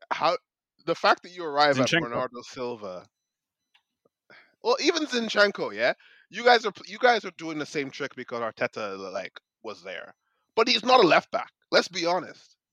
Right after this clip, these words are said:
Speaker 1: As good as he's filling in, that's not what he is.
Speaker 2: No, he
Speaker 1: He's a
Speaker 2: plays from
Speaker 1: midfielder.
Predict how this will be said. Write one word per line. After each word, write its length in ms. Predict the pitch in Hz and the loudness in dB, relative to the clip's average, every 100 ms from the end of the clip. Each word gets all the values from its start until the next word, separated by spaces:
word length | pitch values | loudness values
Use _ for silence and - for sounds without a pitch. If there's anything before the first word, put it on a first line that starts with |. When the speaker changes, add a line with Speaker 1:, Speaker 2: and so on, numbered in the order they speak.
| _ 175 | _ 0
Speaker 1:
As 180 | 175 | 0
good 220 | - 220 240 | -2 -6 -4
as 120 | 214 | -6
he's 180 | 226 - | -10 -6
filling 320 | 165 160 143 | -2 0 0
in, 180 | 151 113 | -2 0
that's 180 | 135 | 0
not 180 | 180 190 | 0 -4
what 120 | 160 | -4
he 140 | 123 107 | -6 -8
is. 360 | 82 - - _ _ 170 | -12 -16 -20 _ _ -4
Speaker 2:
No, 100 | 98 | -4
he 80 | - | 0
Speaker 1:
He's 60 | 135 | 0
a 60 | 180 | 2
Speaker 2:
plays 120 | 190 | 0
from 160 | 117 | 2
Speaker 1:
midfielder. 100 | 107 | 0